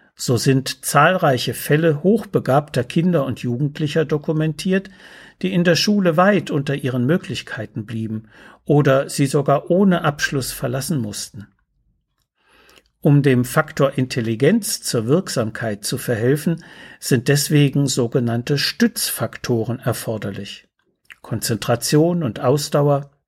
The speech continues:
Interesse und Motivation, Selbstständigkeit, Selbstwertgefühl, Frustrationstoleranz und Lernverhalten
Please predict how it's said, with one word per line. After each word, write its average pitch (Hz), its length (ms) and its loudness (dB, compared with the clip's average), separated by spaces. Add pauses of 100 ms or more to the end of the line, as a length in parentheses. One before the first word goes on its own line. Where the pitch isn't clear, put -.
(200)
Interesse 160 580 2
und 127 200 -2
Motivation, 135 840 -2 (720)
Selbstständigkeit, 139 1300 0 (120)
Selbstwertgefühl, 127 1300 0
Frustrationstoleranz 143 1700 0
und 190 260 -2
Lernverhalten 117 880 0